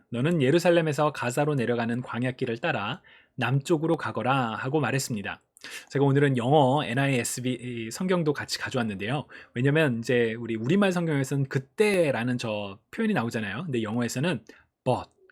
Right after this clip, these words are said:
"그러나"라는 단어가 나와요. 제가 이제 어른들 설교에서는, 이제 새벽 설교에서는 이 내용을 조금 더 자세히 설명했는데, 개역 개정에서는 이 표현이 아예 없어요. 접속사가 없고요. 근데 이제 이 접속사가 굉장히 이 내용의 의미를 여러 가지 생각을 하게 해요. 왜냐면 이제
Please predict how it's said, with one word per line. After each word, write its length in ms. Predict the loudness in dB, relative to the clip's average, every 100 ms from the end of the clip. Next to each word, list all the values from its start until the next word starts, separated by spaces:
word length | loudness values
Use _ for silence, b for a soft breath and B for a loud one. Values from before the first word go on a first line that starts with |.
| _
"그러나"라는 840 | -2 -2 0 2 2 0 -4 -2
단어가 260 | 0 2 2
나와요. 300 | 0 -2 -10 B B B 2
제가 180 | 4
이제 160 | 6 4
어른들 400 | 6 6 6 6
설교에서는, 800 | 4 4 4 2 -2 -2 -4 -6
이제 140 | -6
새벽 220 | -4 -4 -2
설교에서는 380 | 0 0 0
이 80 | -2
내용을 200 | -2 -4
조금 200 | -6 -4
더 80 | -4
자세히 280 | -4 -6 -6
설명했는데, 720 | -4 -2 -2 -4 -2 -4 -4 B B B -10
개역 320 | 6 6 8
개정에서는 640 | 4 2 2 0 2 2 2
이 120 | 0
표현이 300 | 2 0 2
아예 120 | 0
없어요. 420 | -2 -6 -8 -8
접속사가 500 | -10 -12 -10 -6 -6
없고요. 560 | -6 -10 _ -6 -4 -8 _ B B B 0
근데 100 | 2
이제 180 | 4 4
이 320 | 4 2 0
접속사가 640 | -2 -8 -6 -4 -2 -4
굉장히 440 | -2 0 2 2 0
이 40 |
내용의 380 | 0 2 2 4
의미를 280 | 2 0 -2
여러 180 | -2 -4
가지 180 | -4 -2
생각을 360 | 0 0 0
하게 220 | -2 -2
해요. 200 | -2 -4 -6
왜냐면 300 | -4 -2 -2
이제 160 | -4